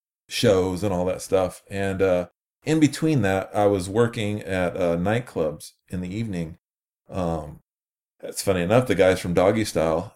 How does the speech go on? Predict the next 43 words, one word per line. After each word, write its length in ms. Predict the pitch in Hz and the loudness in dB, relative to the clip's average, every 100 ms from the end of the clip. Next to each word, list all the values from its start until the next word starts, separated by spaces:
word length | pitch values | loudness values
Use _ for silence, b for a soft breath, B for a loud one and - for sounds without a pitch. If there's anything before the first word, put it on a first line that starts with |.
| - | -10
had 360 | 92 80 73 - _ | -6 -6 -8 -14 _
formed 440 | - 95 95 87 | -4 -2 -2 -2
this, 220 | 85 82 | -4 -6
uh, 460 | - 92 82 78 78 - _ _ _ | -4 0 2 0 -2 -10 _ _ _
they 160 | 98 95 | -2 2
were 200 | 95 87 | 2 2
kind 200 | 113 92 | 0 -2
of 80 | 92 | -2
in 80 | |
the 100 | 92 76 | -2 0
L 160 | 95 | 4
A 120 | 98 104 | 6 4
scene 300 | - 98 90 | 0 -4 -4
of 460 | 87 85 80 - - | -2 0 -2 -6 -12
nightclubs, 640 | 90 98 101 92 80 80 | -6 -4 -4 -4 -2 -4
and 160 | 82 87 | -8 -6
they, 180 | 85 - | -8 -6
and 240 | 90 85 | -8 -4
I'd 160 | 80 82 | -4 -4
known 220 | 80 82 | -6 -6
them, 280 | 76 90 110 | -6 -6 -6
and, 220 | 85 85 | -8 -10
and, 300 | 85 85 82 | -8 -6 -4
uh, 180 | 85 80 | -4 -4
they 140 | 87 | -6
gave 160 | 87 98 | -4 -4
me 80 | 92 | -4
a 60 | |
job 300 | 80 90 90 | -2 0 0
working 240 | 90 85 82 | -2 -4 -6
at 100 | 78 | -4
nightclubs, 680 | 92 104 87 78 87 - _ | -6 -4 -4 -4 -8 -16 _
um, 340 | - 73 76 - _ | -12 -10 -10 -14 _
a 40 | |
few 140 | - 98 | -8 -4
nights 240 | 90 87 | -4 -4
a 60 | 85 | -2
week. 280 | 101 101 | -2 -2
So 200 | - 87 | -4 -2
I 20 | 87 | -2
was 140 | 90 | -2
doing 240 | 110 110 | -2 -2
that 300 | 92 104 85 | 0 0 -2